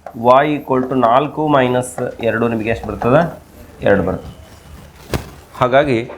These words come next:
ಆ, ನಮ್ಮ ಲೆಕ್ಕಾಚಾರಗಳಿಂದ ಪರಿಹಾರ ಏನು ಅಂದ್ರೆ x is equal to ಎರಡು, ಆಮೇಲೆ y-ನೂ ಕೂಡ ಎಷ್ಟು ಬಂತು?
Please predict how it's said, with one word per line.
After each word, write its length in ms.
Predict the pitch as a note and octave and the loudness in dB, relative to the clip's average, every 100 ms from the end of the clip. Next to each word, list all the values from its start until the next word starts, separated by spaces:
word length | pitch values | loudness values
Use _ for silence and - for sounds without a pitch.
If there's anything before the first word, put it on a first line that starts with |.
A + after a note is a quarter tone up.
| - - - A#2+ B2 | -4 -4 -2 -2 2
ಆ, 0 | A#2+ A#2+ A#2 - - - | 2 0 -2 -4 -4 -4
ನಮ್ಮ 160 | B2 B2+ | 0 2
ಲೆಕ್ಕಾಚಾರಗಳಿಂದ 800 | A#2+ - C#3+ C#3+ C3 B2+ B2+ | 2 2 4 4 4 2 2
ಪರಿಹಾರ 480 | A#2+ B2 C3 C3 D3 | 2 0 2 2 4
ಏನು 280 | D3 B2+ A#2+ | 4 2 0
ಅಂದ್ರೆ 480 | G2+ G2+ A#2 - - - - _ - | 0 2 0 -2 -14 -20 -20 _ -2
x 260 | A#2 - D3 | -2 2 2
is 220 | C3+ C#3+ | 2 2
equal 240 | D3 C#3 | 2 2
to 260 | D#3 E3 E3 - - - - - - - | 2 2 -2 -10 -20 -20 -20 -20 -20 -6
ಎರಡು, 600 | A#2+ A#2+ A#2 A#2+ C#3+ - | 2 4 4 2 0 -2
ಆಮೇಲೆ 320 | A#2 B2 B2+ B2 | 0 4 4 4
y-ನೂ 420 | A2+ A2 C3 C3+ | 6 4 4 0
ಕೂಡ 180 | C3+ B2+ | 2 2
ಎಷ್ಟು 240 | B2+ A#2+ | 2 0
ಬಂತು? 560 | B2 B2 E3 D#3+ - | -2 -2 -4 -4 -12